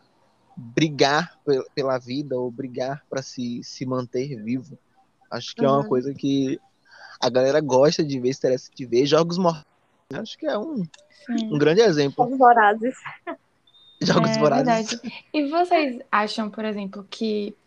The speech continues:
Speaker 3: essa violência toda da série é, é desnecessária ou vocês acham necessária? Tipo, vocês acham que tem, que, tipo assim, extrapolaram ou então é ok pra vocês? Porque eu vi muita gente,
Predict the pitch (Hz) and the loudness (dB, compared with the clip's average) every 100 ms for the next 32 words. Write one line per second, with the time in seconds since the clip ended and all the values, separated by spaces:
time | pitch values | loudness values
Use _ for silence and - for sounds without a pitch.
0 | - 220 247 226 240 220 214 226 - 214 | -4 -2 -2 0 0 0 -4 -8 -6 -6
1 | 196 196 196 196 190 180 196 - 220 247 | -4 -4 -6 -6 -6 -6 -8 -12 -12 -12
2 | _ _ 233 220 247 233 220 - 233 269 | _ _ -2 2 2 2 -2 0 2 4
3 | 320 285 262 254 226 220 220 214 214 - | 4 2 -2 -4 -4 -4 -8 -8 -12 -6
4 | 202 202 - 214 214 208 208 190 208 214 | -6 -6 -14 -12 -8 -8 -10 -14 -14 -10
5 | 202 196 196 _ _ _ - 214 202 240 | -10 -10 -12 _ _ _ -6 -6 -4 -10
6 | - 202 208 196 196 214 220 208 196 196 | -10 -8 -6 -8 -6 -8 -2 0 0 0
7 | 208 214 233 - 202 196 202 190 190 190 | -2 -6 -10 -10 -10 -8 -6 -4 -4 -8
8 | _ _ _ _ _ - 202 202 214 180 | _ _ _ _ _ -2 0 0 -4 -4
9 | 180 190 190 190 185 - 214 208 208 202 | -4 -8 -8 -6 -8 -8 -10 -4 -2 0
10 | 214 214 214 254 240 220 233 | -2 -2 -2 -2 -2 -4 -8